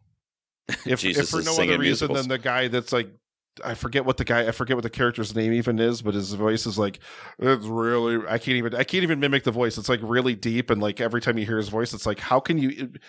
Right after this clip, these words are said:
Speaker 2: how's that even a voice that comes out of your body? It's so, it's so good.
Speaker 1: <laughs>
Speaker 2: So,
Speaker 1: All right, well,
Speaker 2: so
Speaker 1: that was
Speaker 2: good.
Speaker 1: our, uh, that was our discussion of Silence from twenty sixteen, Martin Scorsese and Andrew Garfield tour de force performance there. Nick,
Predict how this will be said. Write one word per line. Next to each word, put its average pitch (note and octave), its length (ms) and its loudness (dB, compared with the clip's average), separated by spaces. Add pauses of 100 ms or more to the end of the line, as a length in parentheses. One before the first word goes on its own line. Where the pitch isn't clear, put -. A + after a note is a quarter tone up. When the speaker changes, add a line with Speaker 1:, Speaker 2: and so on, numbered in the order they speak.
Speaker 2:
how's D3 240 2
that F#3 100 6
even C#3+ 240 4
a G#2+ 60 6
voice G#2+ 400 2
that A2 80 -2
comes G#2 240 -2
out G2+ 100 6
of A2 80 0
your G2 80 -4
body? F#2 480 -2 (500)
It's - 420 0
so, A#2 180 4
it's - 320 0
so A#2 160 4
good. G2+ 400 0
Speaker 1:
<laughs> - 60 -8 (1160)
Speaker 2:
So, - 140 2
Speaker 1:
All C#3 60 6
right, C#3+ 100 4
well, C3 60 4
Speaker 2:
so C3 60 6
Speaker 1:
that D3+ 100 6
was D#3 180 4
Speaker 2:
good. D3+ 80 4
Speaker 1:
our, B2 240 6
uh, G#2 400 6
that C#3 120 4
was D3 120 4
our C#3 120 2
discussion B2 400 0
of F#2+ 100 4
Silence G2 760 2
from F2 260 2
twenty G#2 260 -2
sixteen, F#2 540 0
Martin F2 240 0
Scorsese D#2+ 760 2
and C#2+ 140 -2
Andrew E2 400 -2
Garfield D#2 500 2
tour E2+ 220 2
de D#2 80 -2
force D#2+ 400 2
performance D#2+ 720 -2
there. D#2+ 260 4
Nick, C#3 380 -2